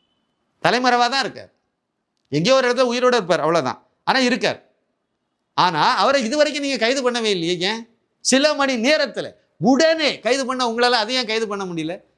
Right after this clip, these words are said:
வேங்கவையில் மேட்டர் இப்ப தெரியுமா உங்களுக்கு? சமூக நீதி க-, ஆட்சின்னு சொல்லிட்டு இருக்கீங்க. வேங்க வயல், வயல்ல வந்து, வேங்க வயல்ங்கிற இடத்துல வந்து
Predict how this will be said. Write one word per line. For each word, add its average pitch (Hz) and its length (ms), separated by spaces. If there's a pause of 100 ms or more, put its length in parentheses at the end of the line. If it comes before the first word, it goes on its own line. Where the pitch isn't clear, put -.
(220)
வேங்கவையில் 202 580
மேட்டர் 180 240
இப்ப 160 160
தெரியுமா 175 320
உங்களுக்கு? 156 440
சமூக 233 360
நீதி 185 540 (200)
க-, 170 380
ஆட்சின்னு 214 300
சொல்லிட்டு 190 320
இருக்கீங்க. 123 420
வேங்க 240 280
வயல், 208 320
வயல்ல 202 340
வந்து, 170 360
வேங்க 208 300
வயல்ங்கிற 196 400
இடத்துல 175 360
வந்து 165 480